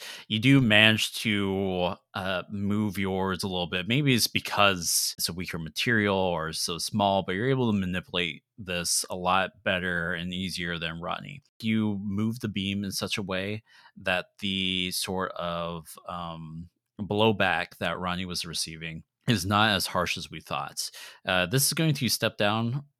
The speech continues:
Ronnie's D, uh, D eight, um, Burning Flesh to a D six. And it's at this moment that, uh, the beams finally give out. Uh, you're left with silence. Well, actually, not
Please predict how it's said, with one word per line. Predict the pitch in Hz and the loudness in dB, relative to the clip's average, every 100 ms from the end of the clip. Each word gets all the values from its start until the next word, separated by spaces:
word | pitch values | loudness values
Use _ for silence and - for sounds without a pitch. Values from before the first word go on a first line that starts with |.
| _ 104 | _ -4
Ronnie's | 98 95 104 104 98 92 - - 104 | 0 2 2 -2 -2 -2 -2 -4 -8
D, | 101 98 92 | -8 -8 -8
uh, | 92 95 95 | -8 -6 -6
D | 95 95 | -6 -4
eight, | 104 113 - - - - | -6 -6 -4 -4 -4 -6
um, | 98 98 98 | -4 -2 -2
Burning | 101 104 107 | -2 -2 -2
Flesh | - 104 - | -2 -2 -2
to | - | -4
a | 85 | -6
D | 80 | -4
six. | 82 - 135 - - - _ _ _ - | -4 -2 -2 -2 -2 -6 _ _ _ -4
And | 104 98 101 101 | -2 0 0 -2
it's | 107 107 | -2 0
at | 107 | 2
this | 117 104 | 2 0
moment | 104 98 95 92 - - 85 | 2 2 0 -2 -4 -4 -4
that, | 92 90 90 - - - | -2 -2 -2 -2 -2 -2
uh, | 107 101 95 | -4 -4 -4
the | 90 | -6
beams | 95 98 92 | -4 -2 -4
finally | - 92 90 98 | -2 0 0 -2
give | 107 92 | -2 -2
out. | 78 - - - _ _ _ _ - | -4 -6 -6 -8 _ _ _ _ -8
Uh, | 87 85 87 | -2 -2 0
you're | 98 | 2
left | 107 113 - | 2 2 2
with | 107 95 - - | -2 -2 -4 -8
silence. | - - 107 107 113 - - - - - | -4 2 4 4 0 2 2 2 -2 2
Well, | 110 104 98 _ | 6 8 6 _
actually, | - 110 - 98 | 0 0 2 0
not | 98 101 101 | 2 2 2